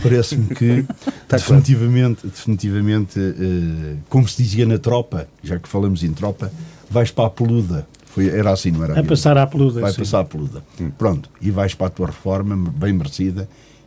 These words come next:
Speaker 1: e Francisco Carvalho, antes disso, quero-te dar um grande abraço pela amizade que me liga durante muitos anos, e quero dizer que, às vezes, nas instituições, também chega ao vinte e cinco de Abril.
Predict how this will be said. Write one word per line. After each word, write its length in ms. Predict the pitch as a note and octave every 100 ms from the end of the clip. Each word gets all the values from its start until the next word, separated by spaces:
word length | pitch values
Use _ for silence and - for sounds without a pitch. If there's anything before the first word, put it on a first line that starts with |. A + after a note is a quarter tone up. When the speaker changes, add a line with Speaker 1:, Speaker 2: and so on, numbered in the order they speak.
| -
Speaker 1:
e 280 | F#2 F#2 E2+
Francisco 400 | F2+ F2 E2+ -
Carvalho, 400 | E2 D#2 D2 E2+
antes 260 | D#2 D#2+
disso, 260 | D2+ F2 -
quero-te 260 | F2 D2+ -
dar 180 | E2
um 80 | D#2
grande 260 | D2+ G2+ F#2+
abraço 460 | D#2 D2+ E2+ - - - - - - - -
pela 160 | A2+
amizade 480 | G#2+ A#2 G2+ A2 F#2
que 80 | -
me 100 | F2
liga 400 | F2+ G2+ G#2 G2+ G#2+ G#2+
durante 520 | E2+ F#2+ G2 E2 G2
muitos 380 | C3 B2+ - G2
anos, 280 | G#2 A2+ - _ _ _ _ _ _ _ _ _
e 440 | - G2+ G#2+ G#2+ G2
quero 200 | A2 F#2+
dizer 440 | - F#2+ G#2+ G#2 G2+
que, 460 | - G2+ G2+ G2+ -
às 220 | F2+ F#2
vezes, 420 | E2+ A2 G#2+ E2+
nas 200 | G2 F#2
instituições, 880 | - - E2+ E2+ - G2 G2+ G2 - _ _ _ _ _ _
também 240 | G2+ G2+
chega 220 | F2+ F#2+ F2
ao 80 |
vinte 180 | E2 E2
e 40 | -
cinco 160 | D2+
de 60 | C#2+
Abril. 280 | C2 C#3